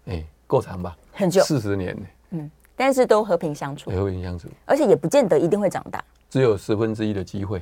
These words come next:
Speaker 2: 哦，这么低。
Speaker 1: 哎。
Speaker 2: 嗯。
Speaker 1: 对。
Speaker 2: 大部分的人就是永远这个尺寸了。
Speaker 1: 对。那长，长大也是到一个程度就，
Speaker 2: 是。
Speaker 1: 就停在那边了。
Speaker 2: 哎，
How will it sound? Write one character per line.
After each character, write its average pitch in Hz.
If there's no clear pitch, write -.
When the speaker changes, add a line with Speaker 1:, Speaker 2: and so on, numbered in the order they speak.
Speaker 2:
哦， 226
这 302
么 247
低。 175
Speaker 1:
哎。 82
Speaker 2:
嗯。 277
Speaker 1:
对。 220
Speaker 2:
大 285
部 294
分 285
的 220
人 196
就 214
是 214
永 175
远 151
这 170
个 156
尺 -
寸 -
了。 -
Speaker 1:
对。 87
那 120
长， 98
长 101
大 127
也 92
是 107
到 120
一 110
个 104
程 101
度 110
就， 92
Speaker 2:
是。 -
Speaker 1:
就 -
停 92
在 95
那 90
边 -
了。 101
Speaker 2:
哎， 208